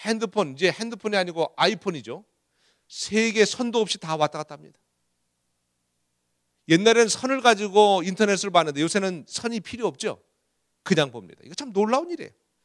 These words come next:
여러분, 그러한 일들을 만든 곳이 어디입니까, 여러분? 여기 아닙니까, 여기? 그죠? 예, 여기에.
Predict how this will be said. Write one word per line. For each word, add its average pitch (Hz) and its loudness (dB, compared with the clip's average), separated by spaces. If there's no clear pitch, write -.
여러분, 226 2
그러한 226 6
일들을 220 -2
만든 208 2
곳이 202 0
어디입니까, 180 0
여러분? 98 -10
여기 160 10
아닙니까, 127 -2
여기? - -16
그죠? 180 6
예, 247 2
여기에. 269 4